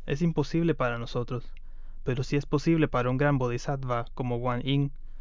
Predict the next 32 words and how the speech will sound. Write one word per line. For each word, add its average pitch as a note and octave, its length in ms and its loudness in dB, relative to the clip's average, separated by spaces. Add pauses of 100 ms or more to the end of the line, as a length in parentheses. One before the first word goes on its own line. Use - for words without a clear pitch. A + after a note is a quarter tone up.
(140)
que B2+ 200 0
es D3 100 2
capaz D#3 400 0
de C3 140 0
ver B2 180 0
la C#3+ 80 4
vacuidad B2+ 520 0
de - 180 -4
los A#2 160 -4
cinco C#3 320 0
agregados. A#2+ 680 -4 (500)
Ello D#3 220 4
implica D3+ 460 2
haber B2+ 360 2
alcanzado C3+ 580 4
una A#2+ 200 2
gran C3+ 220 6
sabiduría. A#2 720 -2 (440)
Solo D3 300 6
entonces C#3+ 500 4
es - 140 -2
posible C#3+ 420 0
la A#2+ 140 0
verdadera A#2+ 480 0
paz C3 320 0
y C#3+ 80 -2
seguridad. A#2 580 -2 (720)
Ahora C#3 320 4
bien, C#3 260 4 (180)
la B2+ 120 2
gente D3+ 240 2
normal, D#3 420 2